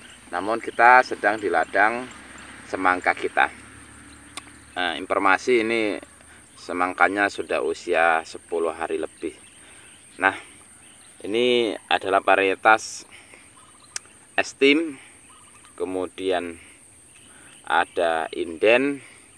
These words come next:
dan satu lagi ada namanya Klasik. Nah, ini apa namanya, semangka kuning ya, nah, yang Estimnya.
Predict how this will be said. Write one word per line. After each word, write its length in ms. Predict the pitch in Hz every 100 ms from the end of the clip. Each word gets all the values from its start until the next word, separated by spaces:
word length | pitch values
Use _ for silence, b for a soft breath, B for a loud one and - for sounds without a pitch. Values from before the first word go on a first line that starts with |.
| b b b -
dan 480 | 82 85 85 82 78
satu 320 | 78 76 87
lagi 400 | 82 82 - 87
ada 240 | 80 73 _ _ _ b b b _ _ - 85
namanya 400 | 82 78 82 82
Klasik. 480 | 90 82 82 - - - - b b _ - b b -
Nah, 160 | - 78 - - -
ini 560 | 85 95 113 113 113 104 - _ - - - -
apa 240 | - - 98
namanya, 480 | 92 85 87 107 113 B B -
semangka 480 | - 90 90 87
kuning 480 | - 98 101 110 90
ya, 80 | 90 - - B B B B -
nah, 80 | 82
yang 240 | 85 85 85 85 85 85 - - - -
Estimnya. 640 | - - 95 92 98